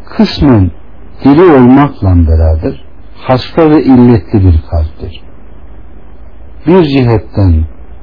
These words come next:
ölü, bir cihetten diri bir kalptir. Bu iki cihetten hangisi galebe çalarsa bu kalpte ona göre hüküm alır.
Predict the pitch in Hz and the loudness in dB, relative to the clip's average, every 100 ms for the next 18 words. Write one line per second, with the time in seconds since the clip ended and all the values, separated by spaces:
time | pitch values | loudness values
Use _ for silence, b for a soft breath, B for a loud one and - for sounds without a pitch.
0 | - - 90 85 104 180 - - - - | -18 -6 0 0 0 -4 -10 -18 -18 -18
1 | - - - 147 165 127 117 104 90 - | -18 -18 -2 2 4 4 2 2 2 -2
2 | - 123 165 - - - - 104 117 110 | -4 -2 -4 -10 -16 -18 -4 2 2 4
3 | 101 82 - 95 - - - - - - | 2 0 -6 -8 -10 -14 -16 -16 -16 -18
4 | - - - - - - - - B B | -18 -18 -18 -18 -18 -18 -18 -16 B B
5 | B B - - - 233 - 247 190 170 | B B -16 -8 -2 -2 2 0 2 2
6 | 139 - 117 110 113 202 247 190 156 - | 2 0 0 2 2 4 4 4 2 0
7 | - 123 120 104 110 - 107 117 170 - | 2 4 4 4 0 0 0 2 2 0
8 | - 98 - - - - - - - - | -6 -6 -8 -18 -20 -18 -20 -18 -18 -18
9 | - - - - 185 - 104 87 - 95 | -18 -18 -16 -6 -6 -2 -2 0 -2 0
10 | 127 135 127 110 117 104 95 - 90 76 | 4 4 4 4 2 0 -2 0 2 2
11 | 80 82 - | -2 -8 -12